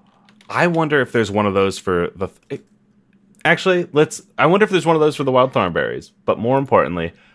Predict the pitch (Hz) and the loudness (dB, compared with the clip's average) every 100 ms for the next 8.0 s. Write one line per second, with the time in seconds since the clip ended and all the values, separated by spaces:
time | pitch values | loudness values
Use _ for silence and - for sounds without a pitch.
0 | _ 92 90 104 113 123 - 90 95 90 | _ -2 0 -2 -2 -6 -6 0 0 2
1 | 120 127 113 101 - 90 78 76 85 80 | 0 2 0 -2 -2 -4 -4 -4 -4 -4
2 | 73 90 80 - - 76 82 - 90 80 | -6 -6 -8 -10 -14 -12 -12 -8 -8 -6
3 | - 78 - - 85 - - - - 76 | -10 -12 -12 -4 -4 -6 -18 -6 -2 -2
4 | 69 58 50 - _ _ _ _ - 85 | -4 -6 -8 -12 _ _ _ _ -4 -2
5 | - 85 80 76 - 90 85 - 87 85 | 0 0 -2 -6 -8 -8 -8 -4 -6 -4
6 | 95 82 78 76 82 80 73 76 78 92 | -6 -2 -4 -2 -2 -2 -2 -6 -4 -6
7 | 82 76 - 80 73 - 82 - 104 | -6 -8 -8 -8 -6 -4 -6 -4 -8